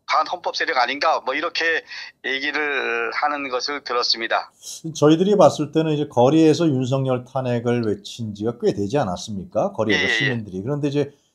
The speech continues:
Speaker 2: 국회 내에서, 국회의 회관에서 윤석열 탄핵의 밤을, 예, 열었다. 이것은 상당히 중요한 의미가 있는 것 같고, 그리고,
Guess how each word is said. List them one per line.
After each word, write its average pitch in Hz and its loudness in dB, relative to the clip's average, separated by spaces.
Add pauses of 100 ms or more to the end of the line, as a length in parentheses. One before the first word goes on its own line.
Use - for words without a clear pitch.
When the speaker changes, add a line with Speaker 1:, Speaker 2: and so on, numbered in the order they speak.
Speaker 2:
국회 190 4
내에서, 123 2 (280)
국회의 160 2 (260)
회관에서 165 2 (360)
윤석열 127 2
탄핵의 143 2
밤을, 107 2 (180)
예, 80 -18 (720)
열었다. 120 2 (140)
이것은 160 0
상당히 156 0
중요한 143 -2
의미가 120 0
있는 104 -4
것 113 -6
같고, 92 -8
그리고, 170 2